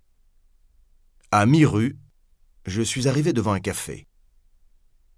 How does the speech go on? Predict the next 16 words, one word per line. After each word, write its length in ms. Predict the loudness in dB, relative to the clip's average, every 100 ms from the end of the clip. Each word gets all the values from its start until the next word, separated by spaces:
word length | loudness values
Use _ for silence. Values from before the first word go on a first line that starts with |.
| _ _ -8
Dans 180 | -4 -2
la 100 | -2
vitrine, 680 | -6 -2 0 0 0 -2 -8 _ -6
un 260 | 0 2 0
écriteau 500 | 0 -4 0 4 4
annonçait « 520 | 4 0 2 2 2
Petit 360 | 0 -4 -2
déjeuner 340 | 0 2 4 2
à 80 | 0
toute 240 | -4 -6
heure ». 380 | -6 -6 -12 _ _ _ _ _ _ _ _ _ _ -6
Lee 320 | -2 0 2
n'était 260 | 2 2 0
pas 200 | 0 0
à 40 |
l'intérieur. 720 | -2 -4 -8 -10 -12 -18 -20